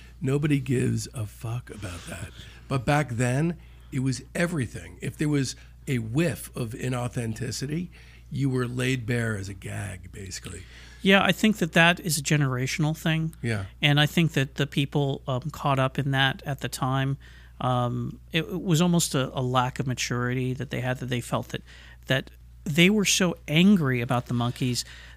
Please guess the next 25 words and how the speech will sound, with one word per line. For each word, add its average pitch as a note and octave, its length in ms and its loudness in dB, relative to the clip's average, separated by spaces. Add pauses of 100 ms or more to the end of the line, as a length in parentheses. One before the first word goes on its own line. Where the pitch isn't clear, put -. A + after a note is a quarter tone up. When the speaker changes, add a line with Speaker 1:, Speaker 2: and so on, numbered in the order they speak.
Speaker 2:
not F3+ 220 4
so - 120 4
much A3 180 4
for F3 100 0
their E3 140 2
illegitimacy, D#3+ 720 0
but B2 240 0 (520)
for - 160 2
the D#3+ 100 4
fact F3+ 300 2
that E3 60 -4
the D#3 60 2
Monkees A3 400 2
took - 240 -4
up F3+ 240 0 (360)
space - 800 4
on C#3+ 180 2
the C#3+ 180 0
airwaves D3+ 640 2
that C3+ 120 -2
could - 160 -4
have E3 80 0
been D3+ 160 0
used D3 380 2
for - 180 -4